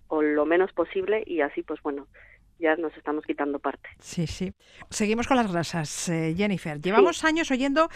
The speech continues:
Speaker 2: que no se pueden comer muchos huevos, que como máximo podemos tomar tres huevos a la semana. Pero ahora las recomendaciones van por otro lado, ¿no? ¿Es cierto que se puede comer hasta un huevo diario?
Speaker 1: Eh, bueno, esto también, eh, depende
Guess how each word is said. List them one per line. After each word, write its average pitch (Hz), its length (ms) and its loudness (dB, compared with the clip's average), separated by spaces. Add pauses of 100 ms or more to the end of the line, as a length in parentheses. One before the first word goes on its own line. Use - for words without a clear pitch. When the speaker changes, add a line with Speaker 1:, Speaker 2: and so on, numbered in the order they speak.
(300)
Speaker 2:
que 226 100 6
no 254 80 4
se 320 160 2
pueden 294 240 2
comer 254 300 2
muchos 220 400 2
huevos, 165 420 0
que 190 160 -2
como 208 220 2
máximo 311 480 2
podemos 247 380 0
tomar 269 240 2 (120)
tres 262 320 2
huevos 240 460 2
a - 20 4
la 185 120 2
semana. 170 520 -4 (480)
Pero 214 160 6
ahora 311 140 8
las 381 160 6
recomendaciones 339 560 0
van 320 140 4
por 359 120 0
otro 180 160 0
lado, 202 220 2
¿no? 185 220 -2 (120)
¿Es 269 200 -4
cierto 339 200 0
que 320 80 0
se 302 100 0
puede 302 200 4
comer 311 320 0
hasta 285 280 2
un 294 200 2
huevo 254 240 6
diario? 185 580 2 (880)
Speaker 1:
Eh, 170 720 6 (140)
bueno, 165 340 2
esto 196 300 2
también, 247 400 2 (420)
eh, 160 560 4
depende 226 640 4